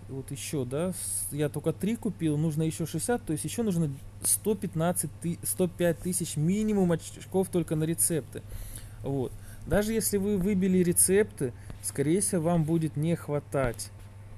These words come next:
вот этих сердечек и Войд Мегакристов. Поэтому нужно еще иметь в виду, что вам их придется скупать. То есть, если я не ошибаюсь, у меня было где-то, ну, тех же двадцать, да, вот Мегакристов. А, ой,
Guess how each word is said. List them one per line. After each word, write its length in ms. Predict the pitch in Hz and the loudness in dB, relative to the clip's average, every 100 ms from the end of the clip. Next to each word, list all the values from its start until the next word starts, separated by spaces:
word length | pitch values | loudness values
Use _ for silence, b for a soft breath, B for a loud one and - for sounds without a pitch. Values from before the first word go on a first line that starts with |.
| - - | -12 -8
вот 240 | 120 - | -6 -2
этих 380 | 160 190 240 - | -2 0 -4 -2
сердечек 640 | - 214 214 254 - 254 - - - - | 0 0 2 0 0 -4 -6 -16 -2 0
и 100 | 220 | 4
Войд 240 | 175 190 | 6 6
Мегакристов. 680 | 175 156 151 151 139 - - - - B B B - | 4 2 0 -2 -2 -4 -8 -12 -14 B B B -2
Поэтому 340 | 147 147 185 | 0 4 6
нужно 280 | 185 190 202 | 6 6 4
еще 320 | 196 - 214 | 2 2 0
иметь 240 | 202 202 196 | 2 2 0
в 40 | |
виду, 180 | 196 196 | 0 0
что 200 | - 170 | 0 2
вам 160 | 185 | 4
их 260 | 185 226 - | 4 2 2
придется 420 | 170 143 135 - | 0 2 0 -2
скупать. 500 | - - 143 135 113 - B B - | -6 -6 -4 -4 -4 -8 B B -4
То 60 | 151 | 0
есть, 240 | 151 - 143 | 2 0 0
если 300 | 196 - 196 | 2 4 4
я 100 | 196 | 2
не 100 | 196 | 2
ошибаюсь, 640 | - 185 202 320 311 180 | 0 2 2 2 0 2
у 40 | |
меня 180 | 180 180 | 2 2
было 320 | 175 269 247 | 2 2 2
где-то, 320 | 160 165 156 | 2 0 0
ну, 140 | 208 302 | 0 0
тех 220 | 294 214 | 0 0
же 120 | 165 | 0
двадцать, 480 | 143 143 135 - 117 | 0 0 0 0 -2
да, 140 | 135 | 0
вот 180 | 156 131 | 0 0
Мегакристов. 640 | 135 127 123 143 131 123 - B B B - | 0 -2 -2 -2 -2 -4 -6 B B B -4
А, 720 | 131 127 120 117 113 107 107 - - - - - - - - - - | 0 2 4 2 0 -2 -4 -10 -16 -16 -16 -16 -16 -16 -16 -4 6
ой, 260 | 151 131 | 8 8